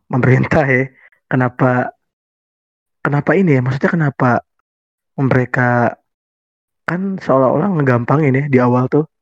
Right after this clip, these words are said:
kayak ya semua menteri bilang, nggak semua menteri ya, beberapa menteri gitu bilang corona nggak bakal masuk ke Indonesia karena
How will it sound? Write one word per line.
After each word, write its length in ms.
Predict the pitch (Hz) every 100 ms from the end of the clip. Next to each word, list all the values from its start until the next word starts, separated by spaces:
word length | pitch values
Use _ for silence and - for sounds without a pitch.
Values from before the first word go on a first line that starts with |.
| _
kayak 400 | - 113 110 - _ _ _ _ _ _ _
ya 240 | - 147 190
semua 240 | - 135 123
menteri 340 | 123 113 127
bilang, 400 | 120 113 110 110 - _ _ _ _ _ _ _ -
nggak 120 | 127
semua 120 | 123 117
menteri 320 | 123 135 120
ya, 40 | 117
beberapa 320 | 113 120 -
menteri 320 | 117 117 131 120
gitu 180 | - 110
bilang 240 | 107 117 _ _ _
corona 320 | - 113 120 117
nggak 160 | 113
bakal 160 | 113 113
masuk 300 | 117 117 -
ke 80 | 110
Indonesia 540 | 110 - 135 - 131
karena 320 | - - 127